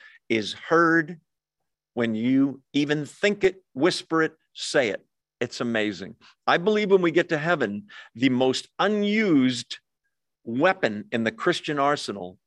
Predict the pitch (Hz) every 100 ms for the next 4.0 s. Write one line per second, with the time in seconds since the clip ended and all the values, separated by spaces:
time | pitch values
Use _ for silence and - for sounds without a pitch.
0 | _ _ _ 113 127 113 120 117 110 _
1 | _ - 127 104 - 120 170 147 180 175
2 | 123 120 113 - 135 131 127 - 120 -
3 | 156 139 117 113 - 160 143 104 104 110